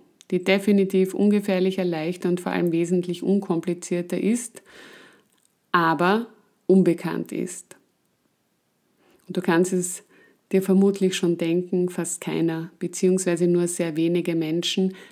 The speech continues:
tauschen ihr bekanntes Leid, das sie schon über Jahre mit sich herumtragen, gegen ein neues, leichtes,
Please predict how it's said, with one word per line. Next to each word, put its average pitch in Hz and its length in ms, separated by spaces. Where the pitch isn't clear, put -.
tauschen 175 480
ihr 180 160
bekanntes 175 1040
Leid, 160 680
das 170 160
sie 175 100
schon 170 200
über 170 240
Jahre 170 680
mit 196 160
sich 202 360
herumtragen, 185 1000
gegen 170 300
ein 165 240
neues, 175 720
leichtes, 165 840